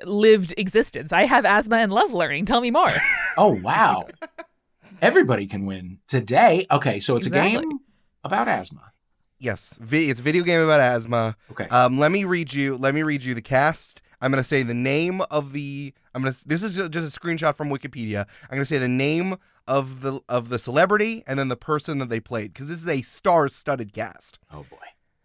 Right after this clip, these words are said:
Speaker 3: Cuba Gooding Junior is your
Speaker 2: Mm-hmm.
Speaker 3: guide, Cyrus.
Speaker 2: Okay.
Speaker 1: Okay.
Speaker 3: Okay?
Speaker 1: Okay.
Speaker 3: So, hey, they got Cuba Gooding Junior.
Speaker 1: Resonant
Speaker 3: Great.
Speaker 1: voice. I get
Speaker 3: Yeah.
Speaker 1: it.
Speaker 2: Mm-hmm. Mm-hmm.
Speaker 3: Diane Sawyer as the newscaster.
Speaker 1: Okay.
Speaker 2: Okay.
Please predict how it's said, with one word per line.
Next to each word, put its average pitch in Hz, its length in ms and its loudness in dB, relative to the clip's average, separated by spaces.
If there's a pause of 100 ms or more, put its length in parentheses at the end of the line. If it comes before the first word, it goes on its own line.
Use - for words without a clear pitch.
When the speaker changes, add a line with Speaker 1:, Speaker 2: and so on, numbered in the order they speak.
(340)
Speaker 3:
Cuba 214 360 0
Gooding 196 380 2
Junior 226 760 0
is 127 180 -6
your 135 120 -2
Speaker 2:
Mm-hmm. 110 100 -8
Speaker 3:
guide, 160 500 4
Cyrus. - 920 -2 (520)
Speaker 2:
Okay. - 180 -20 (480)
Speaker 1:
Okay. 127 220 -2
Speaker 3:
Okay? 131 180 -8
Speaker 1:
Okay. 180 220 -6 (220)
Speaker 3:
So, 117 260 0
hey, 147 220 2
they 185 80 -2
got 208 160 -2
Cuba 262 180 -4
Gooding 190 180 -6
Junior. 185 40 -2
Speaker 1:
Resonant 214 460 2
Speaker 3:
Great. 170 60 -10
Speaker 1:
voice. 185 360 0
I 180 60 -6
get 156 180 -4
Speaker 3:
Yeah. 302 60 -6
Speaker 1:
it. - 60 -10
Speaker 2:
Mm-hmm. 107 160 -8
Mm-hmm. 143 280 -12
Speaker 3:
Diane 202 440 4
Sawyer 214 600 6
as 139 460 4
the 233 100 0
newscaster. 247 1040 -4 (600)
Speaker 1:
Okay. 480 240 2
Speaker 2:
Okay. 494 200 4